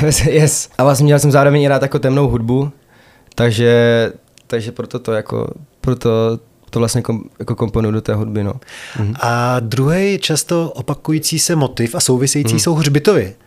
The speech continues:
Speaker 1: Hřbitovy, jasný.
Speaker 2: Ty jsi chodíval rád na hřbitovy?
Speaker 1: <laughs> Ne, ne, ne, ale to je spíš takový, že,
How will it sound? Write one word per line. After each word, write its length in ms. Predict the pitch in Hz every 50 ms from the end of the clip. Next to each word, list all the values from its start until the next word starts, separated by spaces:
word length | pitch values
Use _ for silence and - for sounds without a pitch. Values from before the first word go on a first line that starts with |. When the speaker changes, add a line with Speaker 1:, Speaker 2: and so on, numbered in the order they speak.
| _ _ _ -
Speaker 1:
Hřbitovy, 380 | 131 135 - 143 113 95 98 107 _ _ -
jasný. 360 | 120 117 - - 113 101 110 - _ _ _ -
Speaker 2:
Ty 100 | 156 143
jsi 360 | - - - 185 180 - - - _ _ _ _
chodíval 560 | - - 156 147 143 151 135 143 147 160 165 151
rád 280 | 131 131 131 139 -
na 80 | 139 127
hřbitovy? 400 | 127 131 123 131 131 131 131 -
Speaker 1:
<laughs> 120 | - 110 -
Ne, 160 | 180 175 185
ne, 280 | 185 170 170 170 165
ne, 220 | 165 170 180 180 156
ale 560 | - 151 156 160 160 160 160 160 160 156 156 - - -
to 80 | - 160
je 180 | 160 160 160
spíš 360 | 151 - - 165 165 156 - -
takový, 420 | - 156 156 165 160 156 160 156
že, 320 | 147 160 151 151 147 147